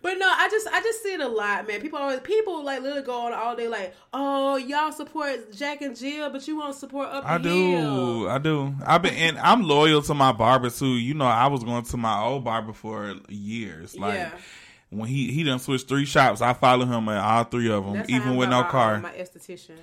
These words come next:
Speaker 1: Taylor, I would go to her
Speaker 2: Yeah.
Speaker 1: anywhere.
Speaker 2: Well, I stopped going to him for personal reasons. He was too,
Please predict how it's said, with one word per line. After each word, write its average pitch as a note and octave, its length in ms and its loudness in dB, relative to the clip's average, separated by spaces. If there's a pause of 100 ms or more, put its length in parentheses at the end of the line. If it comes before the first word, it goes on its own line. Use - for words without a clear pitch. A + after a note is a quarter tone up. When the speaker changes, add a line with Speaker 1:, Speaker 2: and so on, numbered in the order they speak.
(140)
Speaker 1:
Taylor, A#3+ 420 -8
I C4+ 60 -8
would A3+ 140 -10
go F3+ 160 -8
to F#3+ 80 -12
her F#3 100 -8
Speaker 2:
Yeah. D#4+ 580 0
Speaker 1:
anywhere. F#3 760 -10 (280)
Speaker 2:
Well, C3 160 -4
I F3+ 120 6
stopped D3 280 6
going C3+ 160 2
to C3 60 0
him B2+ 100 0
for B2 160 -6
personal A#2 400 0
reasons. G#2+ 320 -6
He B2+ 80 -6
was A#2+ 220 -8
too, A2+ 260 -4